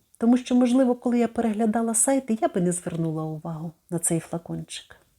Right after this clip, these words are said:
До речі, є ще двісті міліметровий.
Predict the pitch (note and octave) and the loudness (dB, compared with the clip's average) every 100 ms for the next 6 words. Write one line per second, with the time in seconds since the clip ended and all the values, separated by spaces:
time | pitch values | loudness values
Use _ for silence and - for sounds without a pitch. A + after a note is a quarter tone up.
0 | _ _ _ - - - _ _ _ _ | _ _ _ -20 -20 -20 _ _ _ _
1 | _ _ E3+ E3+ D#3+ - D#3 E3 - - | _ _ -4 -4 -4 -4 -2 -2 -4 -6
2 | D#3 D3 F3+ A3 - - G3+ F#3 E3+ F3 | -4 -4 -2 2 0 0 -4 -4 -4 -6
3 | - D3 D3+ D#3 | -6 -10 -10 -12